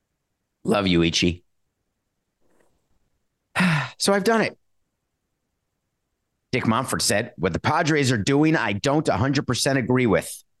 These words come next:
Though I know that our fans probably agree with it. We'll see how it works out. I look at the Padres, they have a really talented team,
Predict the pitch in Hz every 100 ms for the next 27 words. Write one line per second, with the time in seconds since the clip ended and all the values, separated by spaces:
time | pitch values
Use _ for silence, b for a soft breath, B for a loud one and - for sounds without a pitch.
0 | _ _ _ _ _ _ _ 120 131 127
1 | 143 190 180 135 110 - 175 220 190 127
2 | 110 90 80 78 78 71 90 120 - _
3 | _ _ _ 127 135 - 208 196 180 117
4 | 131 135 - 82 - - - _ _ _
5 | B B - 117 165 185 - - 139 170
6 | 120 113 113 123 107 139 143 123 127 131
7 | 110 92 165 147